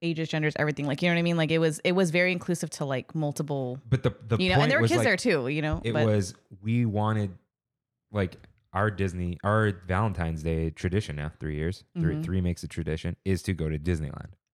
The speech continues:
Speaker 1: Right.
Speaker 2: So we just had a better way to do that this time.
Speaker 1: Yeah.
Speaker 2: Uh, but throwback night, it's like,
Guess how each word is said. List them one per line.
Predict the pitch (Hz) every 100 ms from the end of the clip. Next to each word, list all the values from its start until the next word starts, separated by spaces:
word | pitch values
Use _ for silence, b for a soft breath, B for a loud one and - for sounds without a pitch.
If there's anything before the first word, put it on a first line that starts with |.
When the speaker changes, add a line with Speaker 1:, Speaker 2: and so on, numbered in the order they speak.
| _ -
Speaker 1:
Right. | 147 - _
Speaker 2:
So | - - 98 87 80
we | 90
just | 82 87 -
had | 85 82
a | 78
better | 78 78 87 82
way | 78
to | 76
do | 98
that | 76 69
this | 64 -
time. | 50 - _ 185
Speaker 1:
Yeah. | 170 165 - _ -
Speaker 2:
Uh, | 80 76 71
but | 85 76 - -
throwback | 117 131 110 98
night, | 90 87
it's | 87 -
like, | 82 80